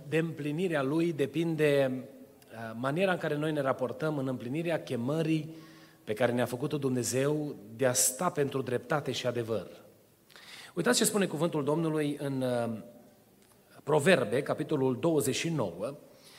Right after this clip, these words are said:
versetul douăzeci și cinci și douăzeci și șase. "Frica de oameni este o cursă, dar cel ce se încrede în Domnul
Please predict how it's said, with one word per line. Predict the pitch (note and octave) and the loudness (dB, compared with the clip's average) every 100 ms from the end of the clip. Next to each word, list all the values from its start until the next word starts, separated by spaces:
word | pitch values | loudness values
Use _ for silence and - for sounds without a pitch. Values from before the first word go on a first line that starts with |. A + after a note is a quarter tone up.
| - - - | -20 -20 -2
versetul | D#3 D#3+ G#3 F3+ | 2 4 4 4
douăzeci | D3+ F3+ D3 C#3+ | 4 4 4 0
și | B2+ | -2
cinci | - F#3+ F3 - - | 0 0 -2 -6 -6
și | - D3+ | -4 -2
douăzeci | C#3+ C#3+ B2+ A#2 | 4 4 4 0
și | A#2 | -2
șase. | A#2+ B2 - - - - - _ _ _ _ _ _ _ _ _ | 0 0 0 -2 -4 -16 -20 _ _ _ _ _ _ _ _ _
"Frica | - - B3+ - | -4 2 2 2
de | E3 D#3+ | 2 4
oameni | F3+ D3 A2+ B2 E3 D#3+ - - - - _ _ _ - | 4 4 2 -4 -6 -8 -14 -20 -20 -20 _ _ _ -14
este | A#2+ F3+ G3+ - F#3 - | 0 4 6 4 0 0
o | E3 | -2
cursă, | - - F#3+ C#3 - A2 - - - - - _ _ _ _ _ - _ - | -2 4 4 6 2 2 -6 -14 -20 -20 -20 _ _ _ _ _ -20 _ -4
dar | B2+ C#3+ C#3 | 4 4 4
cel | - - C#4+ B3 | 2 4 4 4
ce | G#3+ | 4
se | G3+ F#3+ | 6 4
încrede | E3 F#3+ A3 F#3+ | 2 2 4 4
în | E3+ E3 D3+ | 2 0 2
Domnul | F#3 D#3+ A#2 F2+ D#2+ | 4 4 0 -6 -12